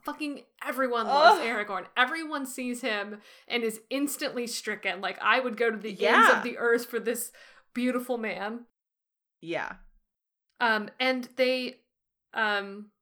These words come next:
Speaker 1: are talking about what to do with Theoden's remain. Like, Theoden has been kind of temporarily interred at the same place where all the kings
Speaker 2: Yeah.
Speaker 1: of Gondor have been. And,
Speaker 2: Right.
Speaker 1: um,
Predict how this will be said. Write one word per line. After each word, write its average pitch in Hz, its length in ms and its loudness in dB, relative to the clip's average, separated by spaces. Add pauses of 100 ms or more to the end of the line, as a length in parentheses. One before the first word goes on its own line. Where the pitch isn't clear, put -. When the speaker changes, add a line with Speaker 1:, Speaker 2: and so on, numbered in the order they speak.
Speaker 1:
are 202 160 -2
talking 240 340 -10
about 214 220 -4
what 202 140 -10
to 202 80 -16
do 165 120 -14
with 190 220 -12
Theoden's 175 460 -8
remain. - 280 -18
Like, 175 220 -14
Theoden 196 400 -6
has 202 220 -16
been 190 260 -12
kind 208 180 -14
of 196 120 -18
temporarily 196 920 -8
interred 185 840 -8 (800)
at 220 120 -2
the 233 60 -8
same 226 220 -6
place 208 260 -6
where 208 100 -6
all 208 140 -4
the 208 80 -8
kings 196 180 -10
Speaker 2:
Yeah. 208 260 -4
Speaker 1:
of - 160 -16
Gondor 190 500 -6
have 180 260 -12
been. 190 380 -12 (420)
And, 226 340 -2
Speaker 2:
Right. 147 320 -6 (240)
Speaker 1:
um, 196 460 -2